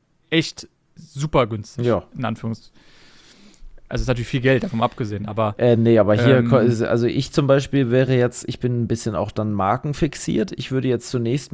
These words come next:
Speaker 2: bei Oakley-Brillen schauen, weil mir die einfach gut gefallen. Und da,
Speaker 1: Wie gesagt,
Speaker 2: puh,
Speaker 1: guck dir nur an, wie teuer
Speaker 2: puh.
Speaker 1: noch alleine die Gläser sind.
Speaker 2: Ja, hier
Speaker 1: Das ist ja
Speaker 2: der
Speaker 1: noch mal
Speaker 2: Rahmen schon.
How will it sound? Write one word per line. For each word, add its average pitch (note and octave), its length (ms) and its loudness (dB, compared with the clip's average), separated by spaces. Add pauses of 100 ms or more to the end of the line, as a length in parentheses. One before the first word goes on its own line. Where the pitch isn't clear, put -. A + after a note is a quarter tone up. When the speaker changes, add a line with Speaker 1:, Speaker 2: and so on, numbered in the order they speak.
Speaker 2:
bei G#2+ 240 0
Oakley-Brillen D3 840 0
schauen, D#3+ 520 0
weil - 160 0
mir B2 160 -2
die G#2+ 200 -2
einfach G#2+ 260 -4
gut A2 160 -8
gefallen. A2+ 640 -2 (920)
Und B2 260 -2
da, A#2 240 4
Speaker 1:
Wie C3+ 40 6
gesagt, - 440 2
Speaker 2:
puh, B3 420 0 (120)
Speaker 1:
guck D#3 180 -4
dir D#3+ 120 2
nur D3 100 2
an, C#3+ 120 2
wie C#3+ 80 0
teuer D3 200 2
Speaker 2:
puh. C3+ 60 4
Speaker 1:
noch C3 140 0
alleine B2 220 -2
die A#2 120 -4
Gläser C#3+ 300 2
sind. G#2+ 100 -2
Speaker 2:
Ja, B2 140 4
hier A2 100 2
Speaker 1:
Das C3+ 80 4
ist A#2+ 80 -2
ja A#2+ 80 2
Speaker 2:
der A#2 80 -2
Speaker 1:
noch A2+ 60 2
mal D#3 120 4
Speaker 2:
Rahmen A#3+ 160 2
schon. F2 360 -6